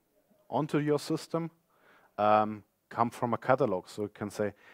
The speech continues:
how do I want it to, uh, want to monitor a Linux system? There are five, six services I want to monitor on there.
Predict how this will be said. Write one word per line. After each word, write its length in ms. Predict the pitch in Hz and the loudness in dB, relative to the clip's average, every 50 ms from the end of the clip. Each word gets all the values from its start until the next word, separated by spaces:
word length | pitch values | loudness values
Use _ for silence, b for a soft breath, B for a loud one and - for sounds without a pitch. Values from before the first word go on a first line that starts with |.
| b b | b b
how 220 | b - - 139 156 | b 2 4 4 4
do 160 | - 165 151 | 6 6 6
I 40 | 143 | 6
want 260 | 135 127 135 143 147 | 6 6 4 4 4
it 100 | 139 - | 2 -2
to, 140 | - 139 107 | -4 -4 0
uh, 300 | 101 113 113 110 107 110 | 2 4 6 6 6 6
want 200 | 107 117 131 131 | 4 4 2 2
to 100 | - 131 | 0 0
monitor 360 | 123 123 127 143 139 - 131 | 0 2 2 0 0 2 2
a 40 | 123 | 4
Linux 300 | 123 135 143 139 127 - | 6 6 6 4 2 -2
system? 400 | - 123 113 - - - 90 85 - _ _ _ _ _ _ _ _ _ _ _ _ _ _ _ _ - | -4 -6 -6 -6 -8 -12 -12 -12 -14 _ _ _ _ _ _ _ _ _ _ _ _ _ _ _ _ -4
There 160 | 101 101 104 | -2 2 4
are 280 | 107 107 104 104 98 - _ _ _ _ _ _ _ _ _ _ _ _ | 4 4 4 4 2 -2 _ _ _ _ _ _ _ _ _ _ _ _
five, 360 | - - - 127 120 127 131 | -10 2 6 8 8 8 8
six 340 | - - - - 156 - - | 4 0 -4 -4 -4 -4 0
services 500 | - 147 139 147 151 143 - - 104 - | 2 4 4 4 4 2 0 -4 -8 -8
I 40 | 95 | -6
want 200 | 104 104 104 104 | -4 -4 -2 -2
to 40 | 107 | -2
monitor 400 | 104 107 104 104 98 - - - 87 | -2 0 -2 -2 -2 -6 -8 -8 -8
on 200 | 90 92 90 85 | -8 -8 -8 -10
there. 160 | 85 - - | -14 -14 -16